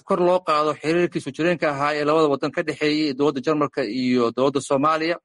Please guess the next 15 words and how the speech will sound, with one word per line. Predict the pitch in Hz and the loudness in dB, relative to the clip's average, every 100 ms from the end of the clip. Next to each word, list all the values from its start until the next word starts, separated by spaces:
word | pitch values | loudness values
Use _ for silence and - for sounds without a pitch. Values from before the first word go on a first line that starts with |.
| _ _ _ _ _ _ - | _ _ _ _ _ _ -4
kaasoo | 143 - 190 165 | -4 0 2 2
ahaa | 147 156 156 95 | 2 2 0 -2
dowladda | 143 160 143 | -4 -4 -4
Jarmalka | 170 160 147 139 | -4 -4 -4 -4
ee | 135 | -4
ahayd | 131 147 135 | -2 -4 -2
dowladii | 147 170 | -2 -2
ugu | 170 165 | 2 2
horreeyey | 151 143 143 156 135 | 2 0 0 0 -2
oo | 123 | -4
aqoonsaday | 123 139 131 143 143 | -4 -2 -2 -2 0
dowladaha, | 139 143 151 139 131 85 | 0 2 2 0 -2 -2
eh, | 123 120 | -4 -4
wa-, | 117 98 | -6 -6
Soomaaliya | - 131 143 143 151 | -6 -2 0 2 0